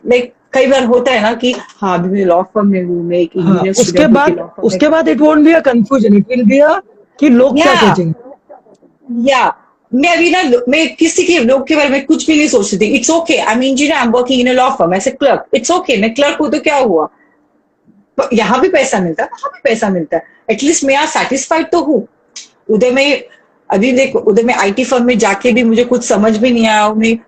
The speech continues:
Speaker 1: ऐसे ही काम करते गई, कुछ मजा नहीं आया, तो क्या फायदा? अभी यहाँ तो at least I'm enjoying myself। और
Speaker 2: Hmm।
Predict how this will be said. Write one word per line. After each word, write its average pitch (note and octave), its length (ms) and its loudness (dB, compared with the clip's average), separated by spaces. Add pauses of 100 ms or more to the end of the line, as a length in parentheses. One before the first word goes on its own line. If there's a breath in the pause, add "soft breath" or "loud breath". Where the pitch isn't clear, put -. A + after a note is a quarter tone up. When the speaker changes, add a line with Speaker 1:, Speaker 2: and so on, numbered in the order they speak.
(160)
Speaker 1:
ऐसे A3 240 0
ही B3 180 -2 (300)
काम B3 240 0
करते A#3+ 300 0
गई, A#3+ 120 2
कुछ A#3 240 -4
मजा G#3+ 260 2
नहीं B3 100 0
आया, A#3 100 0
तो C4+ 80 -2
क्या E4 200 -2
फायदा? F#3 340 -2
अभी G#3+ 200 -2
यहाँ G#3 180 -2
तो A#3+ 80 0
at A3+ 100 -2
least A#3 200 -2
I'm A#3 220 -2
enjoying A#3+ 360 0
myself। E3+ 400 -4 (760)
और G#3+ 200 4
Speaker 2:
Hmm। E3+ 400 4